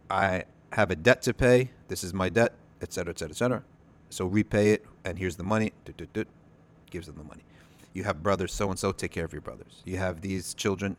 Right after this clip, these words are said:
these da-, uh, sisters, take care of these sisters." Okay. The morning finally came, says Jabir, "and my father was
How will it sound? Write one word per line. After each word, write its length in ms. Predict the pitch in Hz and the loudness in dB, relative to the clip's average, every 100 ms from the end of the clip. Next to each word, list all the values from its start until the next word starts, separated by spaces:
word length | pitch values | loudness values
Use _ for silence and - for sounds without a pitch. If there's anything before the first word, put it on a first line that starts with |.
| - | -8
these 240 | 95 90 | -6 -6
da-, 160 | 82 95 | -4 -4
uh, 140 | 95 87 | -2 -4
sisters, 380 | - 107 101 - | -4 -6 -6 -6
take 180 | 92 | -8
care 120 | - 76 | -8 -10
of 80 | |
these 120 | - - | -12 -16
sisters." 460 | - - - - _ - - | -16 -18 -20 -20 _ -20 -18
Okay. 280 | 78 80 80 - - - - - - - - - - _ - _ - - | -14 -12 -12 -16 -20 -20 -20 -20 -20 -20 -20 -20 -20 _ -20 _ -20 -14
The 140 | 104 113 | -2 4
morning 300 | 139 156 135 | 8 8 8
finally 340 | 127 113 98 | 6 6 4
came, 280 | - 113 147 - _ - - - _ _ _ - - - | 2 2 0 -10 _ -20 -20 -20 _ _ _ -20 -20 -16
says 280 | 95 - 95 | -4 0 0
Jabir, 320 | 82 95 127 - - _ _ | 2 2 2 0 -6 _ _
"and 140 | 98 90 | -6 -4
my 140 | 87 | -4
father 420 | - 95 98 98 | 0 4 6 4
was 460 | 95 87 85 - - | 2 0 -4 -6 -14